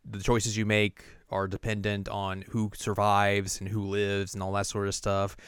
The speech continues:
There are quick time events that you will be doing, um,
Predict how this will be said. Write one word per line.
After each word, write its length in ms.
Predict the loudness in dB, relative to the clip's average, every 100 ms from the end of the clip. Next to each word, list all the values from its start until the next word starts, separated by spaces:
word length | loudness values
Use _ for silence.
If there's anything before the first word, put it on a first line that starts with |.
| -20 -20 -20 -10
There 140 | -6
are 140 | -6 -4
quick 240 | -2 -2
time 300 | 2 4 6
events 500 | 8 8 6 4 2
that 140 | 2 4
you 140 | 4
will 100 | 2
be 220 | 2 0
doing, 680 | 0 0 2 2 2 -2 -6 -12 -20 _ -10
um, 500 | -4 -4 -4 -6 -10